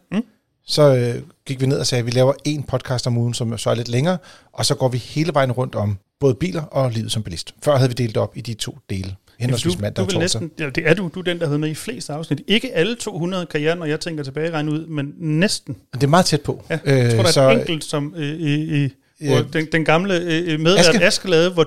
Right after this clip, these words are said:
Speaker 1: du ikke var med.
Speaker 2: Ja, lige
Speaker 1: Ja.
Speaker 2: præcis. Jeg, jeg, jeg er ret sikker på, at det kun er et, jeg ikke har været med i. Så i næste uge, så fejrer jeg nummer
Speaker 1: Ja,
Speaker 2: to hundrede.
Speaker 1: præcis.
Speaker 2: <laughs> Så det glæder vi til. Så kommer der kage igen. Øh,
Speaker 1: Fremragende.
Speaker 2: yes. Men som lytter af det der med et tal, der er to hundrede, det er måske ikke så interessant,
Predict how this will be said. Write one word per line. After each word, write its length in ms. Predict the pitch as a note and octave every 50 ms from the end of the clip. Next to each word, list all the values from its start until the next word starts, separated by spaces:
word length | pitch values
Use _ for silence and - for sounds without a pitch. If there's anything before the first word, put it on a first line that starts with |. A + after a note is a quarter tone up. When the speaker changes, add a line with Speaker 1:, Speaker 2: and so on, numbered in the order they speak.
| - -
Speaker 1:
du 100 | G3+ -
ikke 160 | F3+ F#3 -
var 60 | D#3+
med. 200 | D3 C#3+ C#3+ D#3 C#3 B2+ -
Speaker 2:
Ja, 120 | D#3+ C#3+ - -
lige 100 | F#3 F#3
Speaker 1:
Ja. 60 | D#3+
Speaker 2:
præcis. 300 | D#3+ C3 B2+ A#2+ A#2 G#2 -
Jeg, 140 | - C#3+ C#3+ E3+
jeg, 180 | D3+ C#3+ D#3+ -
jeg 60 | D#3 C#3+
er 40 |
ret 60 | D#3+ D#3
sikker 120 | - D3+
på, 60 | C3+
at 20 | C#3
det 80 | C#3
kun 100 | - D#3+
er 40 | - - D#3+
et, 80 | -
jeg 60 | D3
ikke 120 | B2+ A#2 C3
har 80 | B2
været 200 | A#2+ C#3+ B2 -
med 100 | - -
i. 40 | -
Så 160 | C#3 - E3+ - - - G3+ - - - -
i 40 | E3+
næste 320 | E3+ F3 F#3+ A3 G#3+ - F3+
uge, 100 | E3 F3
så 80 | -
fejrer 220 | D#3 F3 D#3+ D3+ D3+
jeg 240 | D3+ D#3+ F#3+ G3+ - -
nummer 200 | E3+ D#3+ E3 D#3+
Speaker 1:
Ja, 40 | D#3
Speaker 2:
to 140 | - F3+ F3
hundrede. 200 | D3 C#3 C#3+ C#3+ - G3
Speaker 1:
præcis. 180 | G3+ - - A3 - - F#3 - - - - F3
Speaker 2:
<laughs> 380 | - - - - E3+ - - -
Så 240 | - - D3 C3
det 160 | C3+ D#3 G3 F#3+
glæder 160 | G3 F#3+ F#3+
vi 60 | F3
til. 160 | - E3 D#3
Så 80 | - -
kommer 180 | - E3+ E3
der 60 | D3+ D3
kage 320 | - D3 D3 D3+ E3 E3
igen. 340 | E3+ - D3 B2+ C3 C3 - _ -
Øh, 320 | C#3 B2 A2+ A2 A2 G#2+ F#2+ -
Speaker 1:
Fremragende. 600 | - - - - - - - C3+ B2+ C3+ C3 A#2+ A2
Speaker 2:
yes. 140 | - - - _ _ - - -
Men 240 | C3+ E3+ F3 C#3+ A2 - - _ _ _ -
som 200 | - - D#3+ D#3
lytter 180 | D3+ D#3 E3+
af 140 | - - C3
det 120 | - C#3+ C#3
der 80 | D3
med 160 | C3+ C3+ C#3 -
et 160 | - C3 A#2+
tal, 240 | - - C3+ C3 C#3
der 60 | C#3
er 60 | B2+ A2+
to 200 | - - D3 B2+
hundrede, 200 | A#2+ B2 A#2+ -
det 60 | A#2
er 40 | -
måske 200 | - - - C#3
ikke 100 | E3+ -
så 60 | D#3
interessant, 400 | C#3 C#3+ A#2+ C#3+ C#3+ C#3+ -